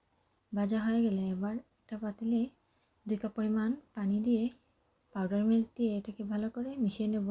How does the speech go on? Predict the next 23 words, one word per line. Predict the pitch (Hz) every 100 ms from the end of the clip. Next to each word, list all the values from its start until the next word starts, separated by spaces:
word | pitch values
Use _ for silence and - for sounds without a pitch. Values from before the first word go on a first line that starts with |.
| 226
এবং | 214 196 220 254 _ _ _ _ _ _ -
এটাকে | 214 214
ভালো | 196 208 226
করে | 233 233
জাল | 226 220 202
করে | 208 208 240
এর | 233 202
মধ্যে | 202 208
দিয়ে | 214 202
দেব | 202 202 240 - _ _ _ _ _ _ _ _ _
দুই | 202 214
টেবিল | 208 208 208
চামচ | 220 214 226 240 -
চিনি। | - 208 220 285 - _ _ _ _ _ -
এখান | 208 220
থেকে | 233 240
কিছুটা | 220 208 220 233
পরিমাণ | 240 240 247 254 285 226
দুধ | 220 226
আমি | 226 220
তুলে | 214 208
রেখেছি। | 214 214 247 240 294 320 _ _ _ _ - - - 208
এবার | 190 220